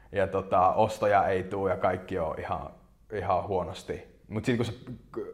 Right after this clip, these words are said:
pyörität sitä mainosta tosi pitkään, et sulla on siellä kuitenkin iso kohderyhmä takana, pyörität sitä mainosta tosi pitkään, niin se Facebook alkaa optimoitumaan aika hyvin ja löytää ne ihmiset, jotka ostaa,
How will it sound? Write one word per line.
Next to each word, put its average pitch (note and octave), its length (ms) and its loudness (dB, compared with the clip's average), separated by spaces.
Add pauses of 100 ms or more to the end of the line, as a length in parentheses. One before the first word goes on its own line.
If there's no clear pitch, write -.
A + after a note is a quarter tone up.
(300)
pyörität A#2+ 440 4
sitä G#2+ 160 -2
mainosta G2+ 440 0
tosi F#2+ 200 -6
pitkään, E2+ 720 -4 (260)
et F#2 100 -8
sulla A#2+ 240 4
on A#2 80 4
siellä G#2+ 200 0
kuitenkin G2+ 360 -4
iso G#2 220 0
kohderyhmä F2+ 580 0
takana, D#2+ 460 -4 (460)
pyörität B2+ 300 6
sitä - 120 -4
mainosta A2+ 360 -2
tosi G#2+ 200 -4
pitkään, G#2+ 380 -2
niin G2 80 -8
se G#2+ 80 -8
Facebook A2 440 -2
alkaa G2 380 4
optimoitumaan F2+ 720 0
aika F#2 180 0
hyvin F#2 300 -6
ja F2 120 -2
löytää G2+ 420 2
ne F2+ 80 -8
ihmiset, F#2 440 -8
jotka E2+ 240 -4
ostaa, - 640 -4